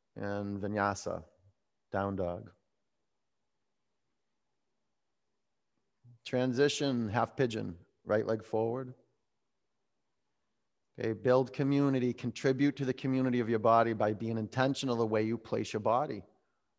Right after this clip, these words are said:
I mean, it's a great contribution to us that you placed your body in live stream on your mat and the camera on your mat.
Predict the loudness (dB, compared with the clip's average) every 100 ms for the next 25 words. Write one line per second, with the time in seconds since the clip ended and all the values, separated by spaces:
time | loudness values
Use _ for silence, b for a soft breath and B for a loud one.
0 | _ _ _ _ _ _ _ _ _ _
1 | _ 0 4 4 4 2 2 2 6 6
2 | 4 -6 -20 _ 2 4 4 2 2 2
3 | 0 0 6 8 6 4 -2 -2 0 0
4 | 2 2 6 6 6 2 0 -2 -4 -6
5 | -6 -6 -8 -12 _ _ -2 2 4 4
6 | 4 4 4 2 -4 -6 -4 -2 0 0
7 | 0 0 0 -2 -2 -2 -4